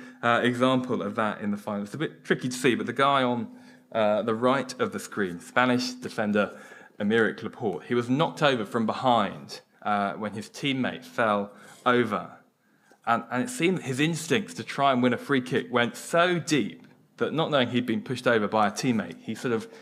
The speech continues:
writhed around on the floor for a bit, like he'd been taken down by the worst tackle of the tournament. That instinct to get justice, to persuade the referee that something that was dreadful has happened to me, uh, runs so deep that even when our teammate falls into us,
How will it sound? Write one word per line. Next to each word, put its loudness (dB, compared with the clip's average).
writhed 2
around 4
on 0
the -4
floor 2
for -4
a 0
bit, -4
like -4
he'd -4
been 0
taken 0
down 4
by 4
the 0
worst 0
tackle -2
of 0
the 2
tournament. -2
That -2
instinct 0
to 0
get 0
justice, 0
to -4
persuade 2
the 0
referee 2
that -2
something 0
that -2
was -4
dreadful 0
has -2
happened -2
to -6
me, -2
uh, 0
runs 2
so 2
deep 0
that 0
even 4
when 2
our 4
teammate -4
falls -10
into -4
us, -12